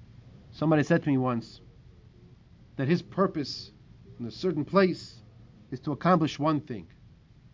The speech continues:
amass wealth. I said to him, Don't talk like that. You're, you're, you don't realize the words you're saying are treif. To amass wealth,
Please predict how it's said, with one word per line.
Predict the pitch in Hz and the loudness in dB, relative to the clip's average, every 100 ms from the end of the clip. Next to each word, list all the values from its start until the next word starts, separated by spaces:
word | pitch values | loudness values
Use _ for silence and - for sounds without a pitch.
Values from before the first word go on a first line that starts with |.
| - - - - | -20 -20 -20 -16
amass | 123 123 156 180 165 - | -8 0 2 2 -2 -2
wealth. | 151 160 98 - - - - - - - - - - | 2 2 0 -10 -20 -20 -20 -20 -20 -20 -20 -18 -12
I | |
said | 123 165 160 | -6 -4 -2
to | |
him, | 160 131 - | -2 -2 -6
Don't | - 143 | -6 -4
talk | 143 120 | -2 -4
like | 104 90 | -6 -12
that. | 92 - - - - - - - - - - - - | -14 -16 -20 -20 -20 -20 -20 -20 -20 -20 -20 -20 -12
You're, | 127 131 127 | -4 -2 -2
you're, | 127 131 127 | -2 -2 0
you | 131 | 0
don't | 147 156 | 2 2
realize | 139 180 165 147 120 | 4 4 4 0 -2
the | 131 | -4
words | 123 151 175 131 | 0 4 2 2
you're | 143 | -4
saying | - - 156 139 123 113 - - - | -4 -6 -4 -2 -4 -6 -12 -18 -8
are | 123 | -8
treif. | - - 170 123 - - - - - - - - - - - - - - - | -8 -4 -2 -2 -4 -20 -20 -20 -20 -20 -20 -20 -20 -20 -20 -20 -20 -20 -10
To | - 143 | 0 2
amass | 147 151 190 202 - | 4 6 6 4 -4
wealth, | 147 139 160 247 247 | -4 4 4 4 -2